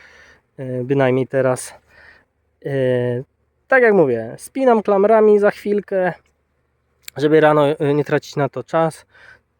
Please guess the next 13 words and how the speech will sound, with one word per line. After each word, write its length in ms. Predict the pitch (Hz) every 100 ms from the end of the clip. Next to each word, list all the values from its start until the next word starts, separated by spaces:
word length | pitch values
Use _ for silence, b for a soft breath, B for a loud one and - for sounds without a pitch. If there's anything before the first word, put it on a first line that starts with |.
| _ -
Zbieram 420 | 143 156 165 143
jabłka, 460 | 143 147 - 143 143 -
<laughs> 160 | 165 -
koszę 300 | - 147 139
tu 120 | -
sobie 260 | - 127 127
trawę 420 | 156 151 151 139 B B B B -
i 80 | 160
to 120 | 147
jest 180 | 139 -
plan 340 | 139 139 139 143
na 160 | 135
dziś, 380 | 127 165 175 -